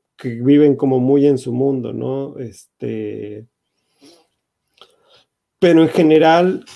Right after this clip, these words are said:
como digo, yo lo que recomiendo a las personas es, em, pues,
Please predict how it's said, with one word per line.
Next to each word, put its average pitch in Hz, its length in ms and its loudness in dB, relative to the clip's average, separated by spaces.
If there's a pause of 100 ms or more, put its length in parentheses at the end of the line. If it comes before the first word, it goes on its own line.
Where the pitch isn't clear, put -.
(140)
como 139 1080 -2 (1120)
digo, 156 380 -2
yo 175 160 4
lo 214 320 2
que 139 400 -2
recomiendo 147 580 -6
a - 20 -6
las 139 180 -10
personas 147 920 -10 (460)
es, 147 720 -6 (240)
em, 117 720 -10 (3250)
pues, - 360 -2